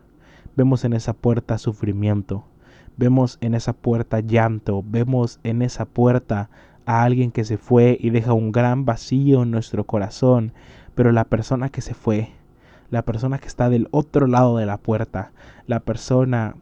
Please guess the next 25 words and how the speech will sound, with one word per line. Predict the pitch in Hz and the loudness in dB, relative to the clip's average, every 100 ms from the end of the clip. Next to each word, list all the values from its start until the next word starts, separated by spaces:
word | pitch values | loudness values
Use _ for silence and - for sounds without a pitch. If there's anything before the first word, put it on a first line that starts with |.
| _ - | _ -14
está | - 120 | -4 0
viviendo | 120 120 120 123 | 2 2 2 2
una | 120 110 | 0 0
realidad | 104 104 107 | 0 0 -2
completamente | - - 107 - 113 104 104 104 - | -4 -4 -4 0 0 0 -2 -4 -4
diferente. | 101 101 92 90 92 - 107 - _ - - - | -4 -4 -8 -8 -10 -12 -14 -16 _ -20 -16 -8
La | 113 | -6
persona | 120 110 123 123 | -6 -4 -2 0
no | 120 127 | 0 0
mira | 131 143 147 127 | 2 2 2 0
todo | 135 131 | 0 0
lo | 131 | 0
que | - | -2
nosotros | 107 107 120 123 | -6 -6 -4 -2
miramos, | 117 101 110 110 104 120 | 0 0 0 0 0 0
no | 120 | 0
mira | 127 139 139 | 2 4 2
el | 120 | 2
dolor, | 104 101 117 120 110 - - - - | 0 2 4 4 2 -6 -20 -12 -2
no | |
mira | 123 127 | 2 2
el | 123 | 0
sufrimiento, | 127 110 107 113 123 127 120 113 | -2 -4 -2 0 0 -2 -2 -4
no | 117 | -2
mira | 123 127 | 0 -2